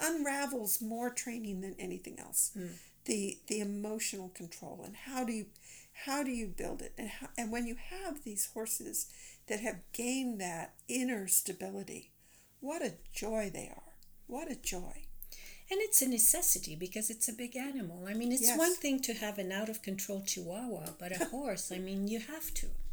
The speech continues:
Speaker 1: Yes.
Speaker 2: Otherwise, it's not pleasant and it can be dangerous. So
Speaker 1: That's
Speaker 2: you
Speaker 1: right.
Speaker 2: need that emotional control.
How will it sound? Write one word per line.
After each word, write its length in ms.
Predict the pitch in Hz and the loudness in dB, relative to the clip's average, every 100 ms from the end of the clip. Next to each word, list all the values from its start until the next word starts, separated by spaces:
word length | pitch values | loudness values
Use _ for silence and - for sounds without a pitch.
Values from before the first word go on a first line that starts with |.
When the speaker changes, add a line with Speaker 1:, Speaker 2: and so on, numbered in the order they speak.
| - - | -2 -2
Speaker 1:
Yes. 500 | 226 180 - - - - - | 2 2 4 4 0 -6 -6
Speaker 2:
Otherwise, 460 | 220 269 262 254 247 | -4 0 0 2 2
it's 240 | 226 - | 4 2
not 220 | 247 240 | 2 -4
pleasant 460 | - 214 247 254 185 | -6 -2 0 0 0
and 100 | 214 | -2
it 120 | 233 | 0
can 140 | 247 247 | 2 2
be 100 | 226 | 2
dangerous. 680 | 208 220 285 - 185 180 - | 0 0 -2 -4 -10 -8 -4
So 180 | - | 0
Speaker 1:
That's 120 | 214 233 | 2 4
Speaker 2:
you 120 | 262 | 4
Speaker 1:
right. 80 | 254 | 4
Speaker 2:
need 260 | 285 302 | 2 0
that 160 | 233 190 | -2 -2
emotional 540 | 185 175 175 - 170 - | -2 -4 -4 -6 -8 -12
control. 400 | 185 - - | -12 -10 -10